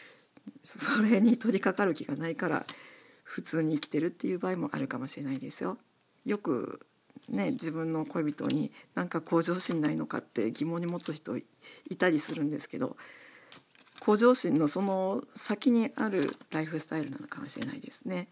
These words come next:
ある種、あの、すごく洗練されたミニマムな、ミニマリスト的なライフスタイルなのかもしれないです。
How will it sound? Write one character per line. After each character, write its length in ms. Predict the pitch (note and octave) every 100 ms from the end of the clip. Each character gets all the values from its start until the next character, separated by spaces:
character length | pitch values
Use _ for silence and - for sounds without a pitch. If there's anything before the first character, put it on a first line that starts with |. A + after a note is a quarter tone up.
| _
あ 120 | G#3
る 280 | A3 G#3+ - - -
種、 160 | - A2 - - - - - - -
あ 80 | - -
の、 60 |
す 140 | - D#3+
ご 140 | F3
く 120 | E3+
洗 240 | D3 F3 F3
練 180 | F3+
さ 100 | E3
れ 120 | E3 D#3+
た 300 | D#3 B2+ - - - - -
ミ 120 | E3+ E3+
ニ 140 | F3
マ 140 | D#3+
ム 120 | D3 C3+
な、 220 | - -
ミ 140 | E3+ F3
ニ 120 | F3
マ 160 | F3+
リ 120 | E3+ E3
ス 60 |
ト 120 | E3+
的 220 | - - D#3+
な 140 | D#3
ラ 80 | D3+
イ 40 |
フ 120 | D3+
ス 80 | D3
タ 80 | C#3+
イ 40 |
ル 80 | C#3
な 80 | D3
の 60 | -
か 120 | -
も 80 | -
し 120 | C3
れ 60 |
な 100 | B2+
い 60 | C3+
で 80 | B2
す。 140 | -